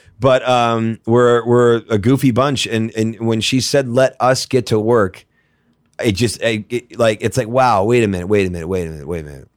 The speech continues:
So if you can do something from the great beyond, I can definitely do something here, you know? And it just, and also, if you're telling me that I'm gonna see you guys, if I play my cards right,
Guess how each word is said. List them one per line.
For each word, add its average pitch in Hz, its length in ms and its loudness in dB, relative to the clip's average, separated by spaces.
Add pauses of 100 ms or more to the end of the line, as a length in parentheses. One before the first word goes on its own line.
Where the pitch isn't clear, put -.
(360)
So 113 360 0
if 104 220 -2
you 131 560 2
can 127 260 -2
do 117 240 -2
something 107 420 -4
from 101 180 -6
the 98 60 -2
great 95 320 -2
beyond, 85 720 -6
I 104 180 0
can 98 220 -4
definitely 90 460 -4
do 85 120 -8
something 76 340 -12
here, 80 380 -12 (640)
you 101 160 0
know? 98 220 0
And 101 120 -2
it 95 100 0
just, 101 260 -8
and 104 200 -4
also, 110 440 -2
if 101 80 -4
you're 104 100 -4
telling 135 340 -2
me 120 180 0
that 110 200 -4
I'm 104 180 -2
gonna 104 160 -2
see 123 320 -4
you 156 140 2
guys, 180 580 -2
if 98 140 -2
I 101 120 2
play 123 260 -2
my 117 140 0
cards 147 340 0
right, 196 280 0